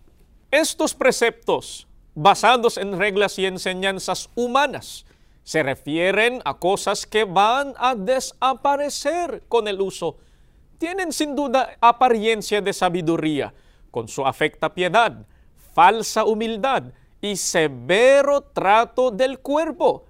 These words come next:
pero de nada sirven frente a los apetitos de la naturaleza pecaminosa.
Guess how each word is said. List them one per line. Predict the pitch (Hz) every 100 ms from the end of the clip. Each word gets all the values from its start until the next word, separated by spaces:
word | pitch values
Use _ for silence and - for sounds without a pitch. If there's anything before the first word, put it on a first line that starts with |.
| -
pero | 233 320 339 240 - - _
de | 165 262 262
nada | 262 269 339 403 349 277
sirven | - 233 226 143 143 151 196 202 _
frente | _ - 208 247 269 262 254
a | 220
los | 220 220 - -
apetitos | 190 - 180 175 240 294 - 349 294 -
de | 175 220
la | 208 190
naturaleza | 190 - 170 165 147 143 139 151 147 - _ -
pecaminosa. | 226 226 - 247 247 240 247 240 277 233